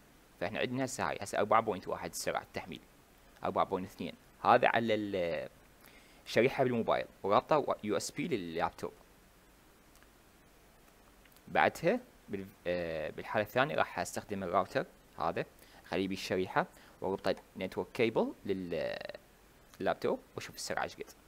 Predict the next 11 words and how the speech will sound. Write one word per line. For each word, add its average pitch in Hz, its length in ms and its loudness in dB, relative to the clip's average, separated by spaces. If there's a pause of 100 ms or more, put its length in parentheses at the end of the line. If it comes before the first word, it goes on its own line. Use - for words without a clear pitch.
(840)
حتى - 180 2
أعرف 98 260 4
يعني 80 120 -6
مثلًا 92 380 -6
يا 117 100 2
هو 113 80 4
السحب 104 320 -2
بالبرج 104 400 0 (120)
أقوى، 104 320 2 (220)
يا 95 220 0
ال-، 87 640 -2